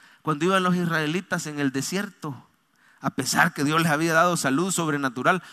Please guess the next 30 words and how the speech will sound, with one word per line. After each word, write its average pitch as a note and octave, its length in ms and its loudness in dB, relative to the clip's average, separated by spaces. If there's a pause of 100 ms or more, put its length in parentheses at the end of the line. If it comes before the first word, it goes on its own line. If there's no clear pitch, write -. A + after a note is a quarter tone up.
(160)
esto D3 220 -4
no F#3 140 -4
quiere F3 200 0
decir D#3+ 300 0
que D3+ 100 -6
nunca D3 320 -4
nos C3+ 160 -4
vamos C#3 240 -2
a C3+ 60 -2
enfermar, B2+ 720 -6
iglesia. C3 560 -4 (920)
¿Cuántos F3 280 0
son F#3 120 0
testigos G3 400 0
de F#3+ 140 0
eso? C3+ 140 -2
Siendo F3+ 300 0
cristianos, F3+ 520 -2 (180)
amamos F3+ 440 4
al G3 100 4
Señor, F#3+ 380 4 (260)
pero E3+ 180 2
nos F3+ 160 2
enfermamos. E3+ 680 0 (480)
A C#3 100 0
veces E3+ 320 0
maltratamos A3+ 640 4
el A3+ 120 2
cuerpo A3+ 460 0
con F3 240 -4